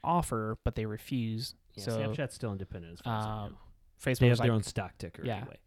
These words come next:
Speaker 1: Facebook was like, "Oh, fuck you. We're gonna buy Instagram and make it a competitor,"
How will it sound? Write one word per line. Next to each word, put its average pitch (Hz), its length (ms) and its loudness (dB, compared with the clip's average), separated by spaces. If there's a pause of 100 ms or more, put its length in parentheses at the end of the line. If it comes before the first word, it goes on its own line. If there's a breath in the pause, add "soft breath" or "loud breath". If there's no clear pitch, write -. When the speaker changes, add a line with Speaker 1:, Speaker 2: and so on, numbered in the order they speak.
(220)
Speaker 1:
Facebook 127 240 4
was 120 100 2
like, 110 220 -4
"Oh, 170 220 6
fuck - 280 0
you. 151 200 2
We're 120 100 2
gonna 139 220 2 (100)
buy 113 220 4
Instagram 123 600 0
and 113 80 -2
make 110 200 -4
it - 160 -8
a - 80 -6
competitor," 127 580 -4